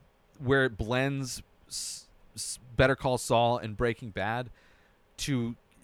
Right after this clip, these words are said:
I don't know, to blend those in well, I don't know. I probably don't even need to. Just watch Better Call Saul,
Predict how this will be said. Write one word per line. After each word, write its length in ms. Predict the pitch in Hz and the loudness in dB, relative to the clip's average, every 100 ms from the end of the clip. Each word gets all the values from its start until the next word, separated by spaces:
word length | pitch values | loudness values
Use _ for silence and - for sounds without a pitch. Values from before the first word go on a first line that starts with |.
| - | -10
I 120 | - 160 | -4 -4
don't 120 | 139 | -2
know, 300 | 117 87 - - - | -2 -4 -8 -14 -4
to 100 | 139 | -4
blend 440 | 110 131 165 175 | 0 0 0 2
those 280 | 160 135 - | 2 2 0
in 340 | 123 131 165 170 | -8 -6 -6 -4
well, 340 | 170 180 202 - | 0 2 2 -2
I 100 | 139 | -2
don't 140 | 120 90 | -2 -4
know. 140 | 71 - _ _ _ - | -12 -16 _ _ _ -8
I 80 | 120 | -6
probably 360 | 127 156 156 127 | 0 2 2 2
don't 180 | 123 | 0
even 220 | 107 92 90 | -2 -4 -6
need 200 | 95 - | -8 -8
to. 160 | 92 - - - | -12 -12 -20 -12
Just 160 | 127 - | -8 2
watch 320 | 151 135 127 | 6 6 4
Better 240 | 131 139 - | 2 2 4
Call 200 | 127 113 | 2 2
Saul, 380 | - 101 98 | 2 2 0